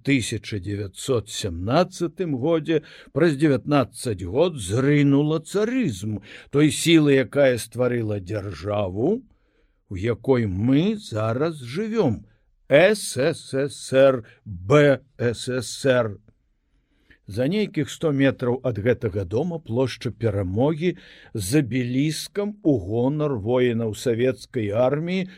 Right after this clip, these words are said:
і беларускіх партызан з вечным агнём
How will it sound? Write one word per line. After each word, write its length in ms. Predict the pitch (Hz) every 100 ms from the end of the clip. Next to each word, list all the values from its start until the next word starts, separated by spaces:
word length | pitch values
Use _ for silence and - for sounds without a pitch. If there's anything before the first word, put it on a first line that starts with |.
| - -
і 80 |
беларускіх 800 | 107 113 113 120 185 190 180 -
партызан 800 | - 139 - 143 104 110 104 101 - - - -
з 240 | - 87 87
вечным 880 | 85 107 160 180 - 160 156 156 - -
агнём 720 | 139 120 95 92 113 107 107